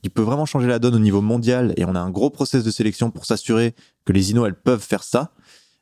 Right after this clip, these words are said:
Et on va chercher des entrepreneurs qui sont des monstres, qui sont bien, bien, bien meilleurs que nous, qui sont des gens qui ont monté des très grosses boîtes, qui les ont vendues,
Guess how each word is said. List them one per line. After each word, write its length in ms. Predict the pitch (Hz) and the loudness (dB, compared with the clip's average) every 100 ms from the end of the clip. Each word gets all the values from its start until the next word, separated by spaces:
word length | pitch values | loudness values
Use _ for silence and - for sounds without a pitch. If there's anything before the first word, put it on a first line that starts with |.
| _ | _
Et 80 | 120 | 0
on 60 | 120 | 2
va 80 | |
chercher 260 | 113 117 151 | 0 0 2
des 140 | 113 | 2
entrepreneurs 480 | 107 98 98 117 143 | 0 -2 -2 -2 -2
qui 100 | - | -6
sont 220 | - 120 | -4 -2
des 100 | 110 | 0
monstres, 300 | 104 139 - - | 0 -2 -6 -18
qui 80 | - | -8
sont 140 | 101 | -6
bien, 380 | 90 101 147 131 | -4 -2 -2 -2
bien, 240 | 107 131 | -2 -2
bien 200 | 113 117 | 2 0
meilleurs 300 | 110 104 101 | 2 2 0
que 80 | - | 0
nous, 220 | 110 151 | 2 2
qui 120 | 135 | 0
sont 240 | - 98 92 - | -4 -2 -2 -2
des 200 | 92 95 | 0 0
gens 220 | 98 107 | 0 0
qui 140 | 110 101 | -2 -2
ont 40 | |
monté 200 | 92 101 | -2 -2
des 80 | 92 | -4
très 200 | - 120 | -4 -4
grosses 200 | 104 98 | -2 -2
boîtes, 260 | 110 135 | -2 -4
qui 100 | - | -4
les 140 | 107 95 | -4 -2
ont 60 | |
vendues, 440 | 87 101 107 135 | -2 -2 2 2